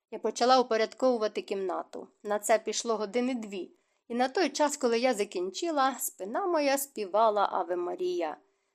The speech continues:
Я вже розповідала вам про простирадла, і по ваших обличчях здогадалася,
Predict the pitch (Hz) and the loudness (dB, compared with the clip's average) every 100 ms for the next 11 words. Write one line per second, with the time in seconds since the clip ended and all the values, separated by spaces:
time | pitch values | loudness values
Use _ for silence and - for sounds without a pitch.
0 | _ 440 392 370 339 330 285 254 254 381 | _ 0 4 6 4 2 0 2 4 6
1 | 370 320 311 285 285 277 240 - 202 196 | 6 8 6 4 0 -2 -4 -2 0 4
2 | 190 185 180 180 - - 208 208 226 240 | 2 2 -2 -2 -6 -8 -2 6 6 6
3 | 220 214 190 233 240 220 190 220 233 262 | 2 -2 0 0 0 -2 -2 0 0 4
4 | 302 185 165 - 165 | 6 6 4 2 0